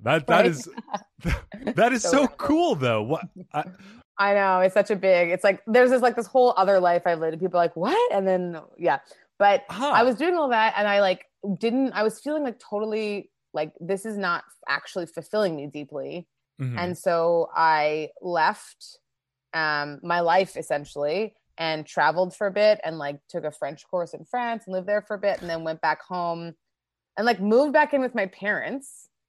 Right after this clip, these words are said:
Speaker 2: into my par-, like, our house in Winnipeg, into my childhood room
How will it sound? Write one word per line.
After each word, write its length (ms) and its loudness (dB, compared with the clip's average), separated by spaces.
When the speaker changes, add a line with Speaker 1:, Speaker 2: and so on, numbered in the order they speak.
Speaker 2:
into 220 -2
my 160 2
par-, 380 -4
like, 160 -2
our 180 2
house 520 0
in 260 -6
Winnipeg, 540 -2
into 200 -6
my 200 -4
childhood 560 0
room 600 -6